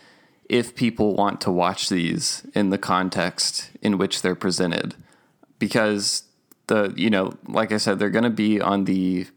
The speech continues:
the Now This Discover channel. Um, they're not going to run any ads in the documentaries themselves, but the way the, the Now This channel works is it's kind of like a daily news edition,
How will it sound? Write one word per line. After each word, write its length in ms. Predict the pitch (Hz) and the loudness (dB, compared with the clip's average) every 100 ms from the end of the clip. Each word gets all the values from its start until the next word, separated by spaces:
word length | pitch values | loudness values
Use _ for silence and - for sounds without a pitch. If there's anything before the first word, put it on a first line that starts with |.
| _ | _
the 100 | 101 | 0
Now 220 | 98 95 | 2 0
This 420 | 95 95 107 - - - | 0 0 -2 -4 -8 -6
Discover 440 | 104 - 101 107 | -4 0 0 0
channel. 480 | 107 110 120 139 - - - - - | 0 0 0 -4 -8 -20 -20 -18 -2
Um, 420 | 101 98 92 92 - | 0 2 0 -2 0
they're 120 | 113 | 2
not 200 | 110 117 | 2 2
going 220 | 143 139 131 | 0 0 0
to 120 | 104 | 0
run 520 | 104 104 104 98 113 - | 2 2 2 -2 -4 0
any 280 | 107 104 - | 2 2 0
ads 640 | 95 90 82 - - - _ _ _ | 0 0 -2 -4 -4 -6 _ _ _
in 160 | 110 113 | 0 2
the 80 | 104 | 2
documentaries 920 | 90 87 - 90 87 82 71 76 - | 2 0 -2 -2 0 0 -2 -2 -2
themselves, 880 | 101 95 - 110 95 85 - - - - - - _ | -2 0 0 0 0 -2 -4 -4 -6 -10 -20 -20 _
but 320 | 110 101 95 - - | 2 2 -2 -8 0
the 140 | 120 | 2
way 180 | 117 120 | 4 4
the, 440 | 113 107 101 - - _ | 2 2 0 -2 -10 _
the 100 | 110 | 0
Now 260 | 104 95 98 | 2 2 2
This 320 | 98 98 - | 2 0 -2
channel 340 | - 98 98 | 0 0 2
works 280 | 92 98 104 | 2 0 -2
is 140 | 98 90 | -2 -2
it's 140 | 85 | -2
kind 180 | - 98 | 0 0
of 80 | 92 | 2
like 180 | 95 95 | 0 0
a 80 | |
daily 520 | 92 92 95 95 92 90 - | 2 2 2 2 0 -4 -4
news 400 | 95 98 104 107 | 0 2 2 0
edition, 640 | 110 117 113 123 127 131 | 0 0 0 -2 -2 -4